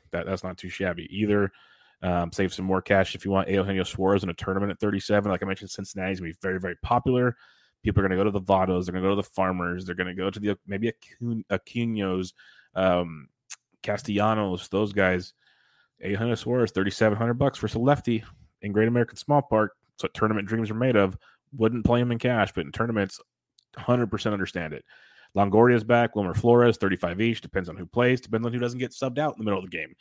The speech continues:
It's always the risk with the Giants now as they're getting healthy. So keep that in mind as well.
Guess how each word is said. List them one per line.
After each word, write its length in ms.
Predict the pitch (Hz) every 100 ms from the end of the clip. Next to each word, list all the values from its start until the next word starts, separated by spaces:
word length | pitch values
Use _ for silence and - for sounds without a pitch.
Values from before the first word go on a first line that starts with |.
| - - _
It's 100 | _
always 280 | 110 110 117
the 60 | 110
risk 180 | 117 110
with 60 |
the 60 | 104
Giants 320 | 110 120 107
now 120 | 104
as 80 | 95
they're 80 | 92
getting 200 | 101 95
healthy. 380 | - 98 - -
So 100 | - -
keep 180 | 101
that 160 | - 101
in 60 | 98
mind 240 | 98 92
as 120 | 92
well. 420 | 101 117 117 113